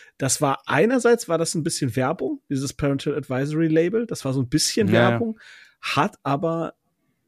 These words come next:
Speaker 1: je nach Region, in der du was verkaufen willst, hat das halt deinen Absatzmarkt massiv eingeschränkt, weil eben große Ketten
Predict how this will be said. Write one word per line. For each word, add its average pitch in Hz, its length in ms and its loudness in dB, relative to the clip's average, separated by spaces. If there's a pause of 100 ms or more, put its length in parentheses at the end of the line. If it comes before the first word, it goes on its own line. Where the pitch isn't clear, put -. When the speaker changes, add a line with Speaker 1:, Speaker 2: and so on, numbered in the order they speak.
(100)
Speaker 1:
je 147 320 4
nach 170 560 -2 (260)
Region, 147 540 2
in 147 160 -4
der 147 160 2
du 147 380 -2 (140)
was 123 260 -4
verkaufen 175 460 -4
willst, - 440 -4 (360)
hat 135 240 -2
das 170 220 -2
halt 139 280 -2 (320)
deinen 139 240 4
Absatzmarkt 139 920 -4
massiv 143 480 -2
eingeschränkt, 147 800 -6
weil 160 340 0
eben 143 300 -4
große 170 800 0
Ketten 160 560 -4